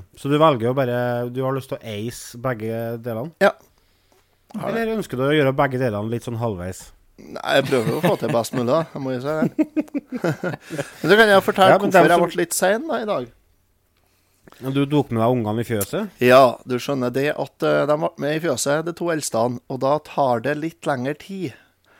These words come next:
Speaker 2: For da er det litt
Speaker 1: Mm.
Speaker 2: sånn mye sånn, «Pappa, pappa, pappa, pappa, pappa, pappa. Kan vi få, kan vi få ete sjokolade nå? Kan vi få det nå?»
Speaker 1: Mm.
Speaker 2: De, de måtte ete opp matpakken sin først da. Så jeg tror jeg har varskudd av Celine. Jeg måtte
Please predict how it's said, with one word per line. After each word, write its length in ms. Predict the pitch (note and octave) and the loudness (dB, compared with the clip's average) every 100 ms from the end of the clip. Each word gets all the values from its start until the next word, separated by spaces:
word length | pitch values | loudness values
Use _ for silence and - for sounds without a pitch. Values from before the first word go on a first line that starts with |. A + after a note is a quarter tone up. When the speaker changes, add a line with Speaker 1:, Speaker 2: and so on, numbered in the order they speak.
| _ _ - | _ _ -8
Speaker 2:
For 160 | D#3+ | -2
da 140 | D#3+ E3 | 2 2
er 20 | |
det 60 | D#3 | 0
litt 140 | G#2+ | -4
Speaker 1:
Mm. 40 | - | -2
Speaker 2:
sånn 280 | D#3 D3 D3 C#3+ C#3+ - | 0 0 -4 -6 -8 -6
mye 380 | C#3+ B2+ D3+ C#3+ | -4 0 -2 -2
sånn, 320 | - E3 A#2+ A#2 - | -2 -2 -4 -8 -4
«Pappa, 360 | D#3+ E3 A#3 - | 2 4 2 0
pappa, 400 | F3+ E3 A3 - - - | 0 2 2 -2 -16 -8
pappa, 340 | D3+ D#3 A#3 - _ | 0 2 2 -2 _
pappa, 260 | - - F3 B3 - - | -4 2 2 2 -8 -6
pappa, 360 | D#3+ D#3+ A#3+ - - | 0 0 0 -6 -8
pappa. 260 | D3+ D#3+ G#3+ B3 _ _ _ - | -2 2 2 -2 _ _ _ 0
Kan 160 | G3+ F3+ | 4 4
vi 140 | D#3+ | 4
få, 300 | D#3+ E3+ E3 E3 | 0 2 2 0
kan 140 | F#3+ | -2
vi 120 | D#3+ | -2
få 180 | D3 E3+ | -2 -2
ete 200 | D#3+ D3 | -2 -4
sjokolade 340 | C#3 D3 B2 C#3 | -10 -6 -6 -4
nå? 160 | A#3+ C#4 _ - | -4 -6 _ -6
Kan 140 | F#3+ | -4
vi 60 | D#3 | -2
få 120 | D#3+ | -4
det 120 | D#3+ | -4
nå?» 100 | G3+ D#4 | -4 -6
Speaker 1:
Mm. 140 | - _ _ _ _ - | -10 _ _ _ _ -4
Speaker 2:
De, 320 | D#3 D#3 E3 | -2 -2 -6
de 120 | D#3 | -6
måtte 260 | D3 D3+ - | -6 -6 -8
ete 160 | - A#2 | -6 -8
opp 80 | |
matpakken 600 | C3+ D3 - - - G#2 | -4 -4 -4 -10 -12 -12
sin 200 | G2+ B2 | -10 -10
først 240 | D#3 D3+ - | -8 -10 -6
da. 120 | C3+ - _ _ - _ _ | -8 -10 _ _ -20 _ _
Så 140 | - C#3 | -4 -4
jeg 80 | - | -2
tror 160 | C#3+ | -4
jeg 100 | C#3+ | -2
har 140 | D3 C#3+ | -2 -2
varskudd 420 | D3 - - A#2 | -4 -10 -12 -10
av 80 | B2+ | -10
Celine. 340 | - B2+ A2 | -8 -8 -8
Jeg 80 | A2 | -8
måtte 160 | C3+ | -6